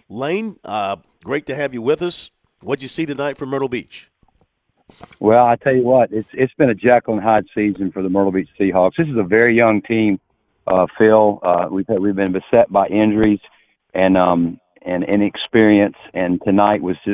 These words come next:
Speaker 2: was, was no excu-, was no, no different. Uh, the Myrtle Beach coaches, um, after getting embarrassed last week on the ground with North Myrtle Beach ringing them up for some big yardage, they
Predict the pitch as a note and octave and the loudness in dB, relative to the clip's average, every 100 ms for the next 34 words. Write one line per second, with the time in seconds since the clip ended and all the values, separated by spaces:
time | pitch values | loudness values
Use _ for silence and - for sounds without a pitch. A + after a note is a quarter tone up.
0 | E2+ F2+ F#2 E2+ F2 E2 G2 G2+ F#2+ - | -6 -6 -6 -6 -6 -2 2 2 2 -2
1 | - G#2+ F#2 D#2+ F#2 F#2+ G2 G#2+ G#2 G2+ | -12 -8 -6 -8 -6 -4 0 2 4 2
2 | - _ - A2 B2 A2 G#2+ - D2 _ | -2 _ -6 0 2 2 0 -2 -12 _
3 | _ _ _ - F2 F2 F2+ G#2+ B2+ A#2 | _ _ _ 0 2 2 2 2 2 2
4 | - - A2+ A#2+ - F#2+ _ - F#2 F2 | -2 0 2 2 -2 -12 _ -4 -2 0
5 | F2 _ _ _ A#2 B2+ G#2+ A2+ A2 G2+ | -4 _ _ _ 0 0 0 2 2 0
6 | F#2 A2+ A2+ - A2+ G#2+ - G#2+ G#2 G#2 | 2 4 4 2 2 2 2 -2 0 0
7 | F#2 F2 G#2 G#2 G#2 G2+ F2 - - G2+ | -2 0 2 4 4 2 0 -6 -6 0
8 | G#2+ G#2 G2+ F2+ G#2 G2+ - - _ _ | 0 0 -2 2 2 0 -4 -12 _ _
9 | _ - G#2+ G#2+ G2+ G#2 A#2 - F2 F#2+ | _ 0 4 4 4 4 2 -4 -6 -2
10 | F2+ F2+ F2+ G#2 G#2 G2+ F2 - F2 | 2 2 2 2 2 0 -4 -6 -6